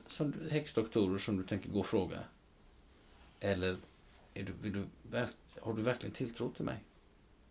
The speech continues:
På nå-, på något sätt. Alltså, han vill liksom, <clears throat> han vill liksom,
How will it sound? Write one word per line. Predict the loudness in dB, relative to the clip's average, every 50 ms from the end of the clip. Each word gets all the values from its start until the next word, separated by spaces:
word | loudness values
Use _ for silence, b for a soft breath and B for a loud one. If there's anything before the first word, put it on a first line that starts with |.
| -20 -20 -20 -20 -20 -20 -20 -20 -20 -20 -20 -20 -20 -20 -20 -20 -20 -20 -20 -10 0
På | 2 4
nå-, | 4 4 4 6 8
på | 10
något | 10 12 10 10 8
sätt. | 6 2 2
Alltså, | 2 2 4
han | 6 6 8
vill | 6
liksom, | 6 8 8 10
<clears throat> | 10 10 10 8 6 8 12
han | 12 12
vill | 12 12
liksom, | 12 12 12 12 12 12